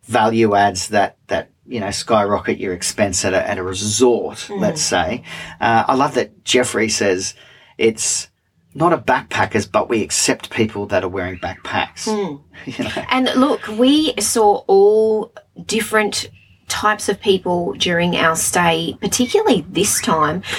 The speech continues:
Speaker 2: people from all different walks of life and different stages of life as well. So there were, uh,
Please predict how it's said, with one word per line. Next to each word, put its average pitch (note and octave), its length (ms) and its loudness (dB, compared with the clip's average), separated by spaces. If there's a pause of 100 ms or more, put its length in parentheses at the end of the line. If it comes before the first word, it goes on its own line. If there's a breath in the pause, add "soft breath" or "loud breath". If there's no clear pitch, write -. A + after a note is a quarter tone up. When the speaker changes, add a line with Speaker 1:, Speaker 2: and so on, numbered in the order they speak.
(180 loud breath)
Speaker 2:
people D4 280 2
from C#4 280 4
all G3 180 4
different F3+ 380 0
walks E3 300 -2
of E3+ 120 -6
life F3 360 2
and F#3 160 0
different A#3 360 2
stages C4+ 680 2
of - 220 -2
life E3+ 360 0
as F#3 260 0
well. G3+ 340 2
So G#3 220 0
there G#3+ 260 2
were, G#3 340 4 (400 loud breath)
uh, F#3 260 2